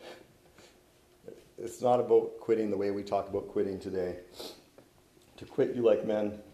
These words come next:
um, I just looked up the, the old definition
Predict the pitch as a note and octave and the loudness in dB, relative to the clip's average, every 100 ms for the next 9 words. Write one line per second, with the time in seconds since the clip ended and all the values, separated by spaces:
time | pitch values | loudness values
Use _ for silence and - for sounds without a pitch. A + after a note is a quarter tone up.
0 | - - G2 F#2 F2 F2+ - A2+ A2+ G#2+ | -20 -18 -10 -8 -8 -10 -8 -4 -2 -2
1 | - - - F#2+ - - - - A2+ A2 | -2 -4 -4 -4 -4 -8 -14 -10 -6 2
2 | A2 A2+ - - G#2+ A2 G#2 G#2 G#2+ G2+ | 6 6 6 -4 -4 -2 -4 -4 -6 -8
3 | G2 | -8